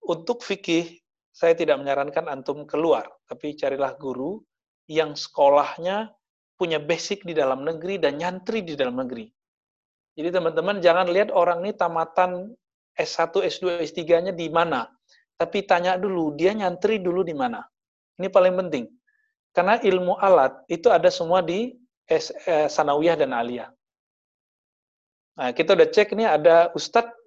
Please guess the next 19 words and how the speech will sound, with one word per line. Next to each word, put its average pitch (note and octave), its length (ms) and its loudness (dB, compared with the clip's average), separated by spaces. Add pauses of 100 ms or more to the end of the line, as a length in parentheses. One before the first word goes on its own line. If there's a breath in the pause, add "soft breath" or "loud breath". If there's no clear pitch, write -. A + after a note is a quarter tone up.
(140)
dia F3+ 180 4
nggak A3+ 220 4
pernah F3+ 160 2
nyantri, F#3+ 480 0
tapi F3 180 2
langsung G3 400 0
kuliah F#3 380 2
ke E3 400 6 (160 loud breath)
salah D#3 240 2
satu E3+ 240 -4
negeri D#3 240 -2
di C3 180 -4
Timur C3+ 300 -6
Tengah, G#3 320 -4 (320 loud breath)
pulang-pulang F3 500 4
nggak E3+ 180 0
mengerti C#3 360 -4
fikih C#3+ 340 -8
Indonesia. C3 540 -8